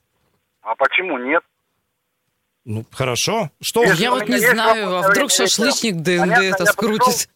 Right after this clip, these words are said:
Speaker 1: мне выдали там повязку, кепку, фуражку, жилетку, я пошёл,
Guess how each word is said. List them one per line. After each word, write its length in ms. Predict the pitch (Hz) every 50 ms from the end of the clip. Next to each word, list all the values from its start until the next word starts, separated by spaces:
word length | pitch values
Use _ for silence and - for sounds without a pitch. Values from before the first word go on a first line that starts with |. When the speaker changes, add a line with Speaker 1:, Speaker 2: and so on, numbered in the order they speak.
| _ _ -
Speaker 1:
мне 280 | 277 294 - 202 202 202
выдали 320 | 208 - - 202 196 -
там 200 | - - 180 165 143
повязку, 540 | - 175 185 190 202 202 - - - 175 -
кепку, 400 | _ 196 202 190 - _ 165 156
фуражку, 920 | - 170 180 190 208 190 - - - 147 139 127 123 123 120 117 113 110 110
жилетку, 460 | 131 156 165 180 170 - - - 120
я 140 | 117 123 127
пошёл, 420 | - - 127 - - 156 151 156